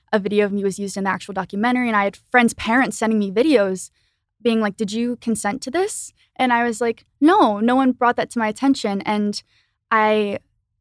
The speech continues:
completely empathize with her story, but at the same time, my narrative is my narrative. And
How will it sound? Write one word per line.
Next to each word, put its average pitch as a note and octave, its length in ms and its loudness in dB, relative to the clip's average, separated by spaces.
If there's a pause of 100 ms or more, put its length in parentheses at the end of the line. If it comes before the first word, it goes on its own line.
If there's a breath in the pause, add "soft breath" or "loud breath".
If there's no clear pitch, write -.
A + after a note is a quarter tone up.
(180)
completely B3 460 -2
empathize G#3+ 480 -2
with G#3+ 100 -10
her G#3 100 -6
story, G#3 600 -2 (180)
but G#3 180 2
at G#3+ 160 -4
the A3 80 -8
same G#3 280 -4
time, G#3 320 -4
my F#3+ 160 -2
narrative F#3 360 -4
is F3+ 140 -20
my F#3 140 -8
narrative. A3 560 -10 (500)
And G#3 680 -2